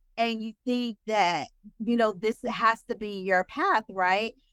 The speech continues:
And I think the younger generations have really kind of gotten it right because they don't stay with companies. They try a whole bunch of different things. And so it's been liberating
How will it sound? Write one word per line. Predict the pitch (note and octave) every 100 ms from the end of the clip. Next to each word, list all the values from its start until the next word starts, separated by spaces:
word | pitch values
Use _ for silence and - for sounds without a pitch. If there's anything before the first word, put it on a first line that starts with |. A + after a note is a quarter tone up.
| _ G#3+
And | A#3
I | B3+
think | C#4+ D4
the | B3
younger | G#3 G#3+ D#4+
generations | A#3 A3 G3 F3+ F3+ - F#3+ F#3+
have | G3+ F#3
really | G3+ A3+ G#3+
kind | - A3 A3+
of |
gotten | G3 F#3 F#3+
it | F3
right | F#3+ G3+
because | F#3 G3
they | A3+ D4+
don't | C4
stay | - G3 A3+
with | G#3+
companies. | - F3 F3 E3
They | F#3
try | A3+ C4+ B3 F#3+
a | -
whole | G#3 A3
bunch | G#3 G#3+
of | F#3 - -
different | F#3+ F#3+ D3
things. | - F3 D#3+ D3+
And | F3+ F3
so | E3+ D#3+ - - -
it's | B3 A3+
been | A#3+ A3+
liberating | A#3+ C#4 C#4+ B3 A3+